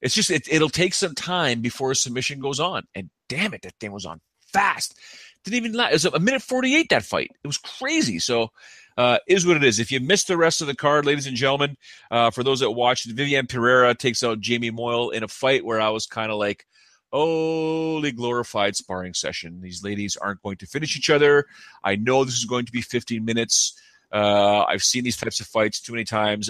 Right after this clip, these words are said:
No one's getting knocked out. That's what happened. Uh, it was fifteen minutes, thirty twenty-seven, uh, times two, and then twenty-nine twenty-eight for Vivian. She emerges victorious. Uh, the other two fights, a welterweight fight between, uh, Luan Chagas taking on Jim Wallhead. That was a mean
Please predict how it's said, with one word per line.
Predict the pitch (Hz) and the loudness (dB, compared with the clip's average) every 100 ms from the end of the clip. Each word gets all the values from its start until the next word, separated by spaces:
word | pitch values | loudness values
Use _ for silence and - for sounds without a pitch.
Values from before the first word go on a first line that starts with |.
| - | -8
No | 113 110 | -6 -4
one's | 110 | -4
getting | 95 104 | -2 -2
knocked | 101 101 - | 0 -2 2
out. | 110 110 - - | 2 2 0 -2
That's | 107 | 0
what | - 104 | -2 -2
happened. | 107 107 110 110 _ - _ | -2 0 -2 -4 _ -20 _
Uh, | 101 101 | 0 2
it | |
was | 104 101 | 2 -2
fifteen | - 123 - 117 | -4 -4 -2 -2
minutes, | 117 113 - | 0 0 -2
thirty | 139 131 | -4 -6
twenty-seven, | - 123 110 117 117 117 110 - - _ | -2 0 2 2 0 -2 -6 -10 -20 _
uh, | 104 104 101 | 0 2 2
times | - 117 110 | 0 -4 -2
two, | - 127 127 | -2 0 0
and | 113 | -2
then | |
twenty-nine | 107 123 120 117 | -4 -4 0 0
twenty-eight | - 120 113 113 110 | -2 -4 0 2 0
for | - 127 117 | -4 -2 0
Vivian. | 110 107 113 113 - - - - | 0 2 0 0 -6 -18 -12 -2
She | - 131 | 2 2
emerges | 117 113 101 | 2 0 -2
victorious. | 104 - 127 117 101 95 - | -4 -4 0 2 2 2 2
Uh, | 110 - | 0 0
the | 113 120 | 4 6
other | 190 | 4
two | - 147 | 2 -6
fights, | - 120 107 | 2 4 4
a | 117 | 2
welterweight | 143 147 143 | 2 0 -4
fight | - 127 | -2 -2
between, | 131 135 127 117 - - - | -4 -6 -6 -6 -12 -20 -4
uh, | 107 107 - | 0 2 4
Luan | 131 135 156 147 | 2 4 2 0
Chagas | 139 - 156 135 113 - | 0 0 2 2 0 -2
taking | 131 127 | -2 0
on | 123 117 | 0 -2
Jim | 104 127 117 | -2 -4 -2
Wallhead. | 113 139 117 101 104 - - _ - | 0 2 2 0 0 -8 -20 _ -6
That | |
was | 113 | -4
a | 107 | -4
mean | 107 135 151 147 131 104 | -4 0 2 2 0 -4